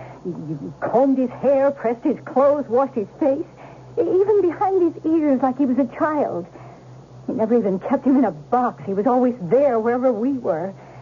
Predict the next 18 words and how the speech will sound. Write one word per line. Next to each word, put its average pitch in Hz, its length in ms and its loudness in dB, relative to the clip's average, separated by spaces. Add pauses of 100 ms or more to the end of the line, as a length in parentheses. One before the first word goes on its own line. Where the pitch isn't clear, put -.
(540)
We 214 80 2
were 196 80 -6
never 233 220 2
alone. 196 520 0 (960)
You 453 200 6
even 427 200 2
used 381 160 0
to 415 80 4 (140)
talk - 460 -4
to 240 80 4
him 247 140 2
off 330 240 -2 (140)
stage. 262 480 0 (1300)
Yes, 302 240 2
I, 277 320 -2
I - 20 0
was 269 280 2
jealous. 165 240 -10